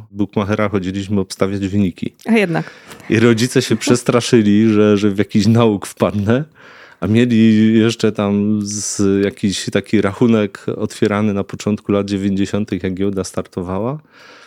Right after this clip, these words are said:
Speaker 1: No i stwierdzili: „Wiesz co, to jak już masz się w takie te bawić, to lepiej tutaj, e, damy ci ten rachunek i, i tam sobie działaj”, bo to też jest, e, hazard, takie mieli wyobrażenie, ale przynajmniej jakiś bardziej logiczny i mniej taki losowy niż, e,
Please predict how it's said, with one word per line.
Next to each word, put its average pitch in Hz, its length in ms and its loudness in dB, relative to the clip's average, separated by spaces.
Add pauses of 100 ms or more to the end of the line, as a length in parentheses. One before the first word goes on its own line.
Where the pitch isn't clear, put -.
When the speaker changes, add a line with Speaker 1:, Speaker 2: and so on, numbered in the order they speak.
(280)
Speaker 1:
No 107 120 0
i 120 80 0
stwierdzili: 110 540 -4
„Wiesz 107 180 -4
co, 135 160 -2
to 120 100 -2
jak 113 160 0
już 104 160 -2
masz 120 440 -2
się 107 200 -2
w - 100 -14
takie 107 280 -2
te 113 160 0
bawić, 117 460 -4
to 113 140 2
lepiej 107 340 0
tutaj, 107 540 0 (220)
e, 107 40 -4
damy 117 280 2
ci 117 140 -4
ten 107 160 -2
rachunek 110 600 0
i, 104 320 -2
i 104 40 0
tam 104 180 0
sobie 101 320 0
działaj”, 107 520 0 (360)
bo 104 80 0
to 110 100 -2
też 147 200 2
jest, - 520 0 (360)
e, 92 40 -2
hazard, 139 580 -2
takie 123 200 -2
mieli 123 200 2
wyobrażenie, 120 760 0
ale 110 160 -2
przynajmniej 123 440 2
jakiś 117 420 -2 (520)
bardziej 123 380 2
logiczny 123 580 4
i 123 120 2
mniej 120 300 4
taki 117 300 -2
losowy 110 520 0
niż, 107 300 -2
e, 117 40 4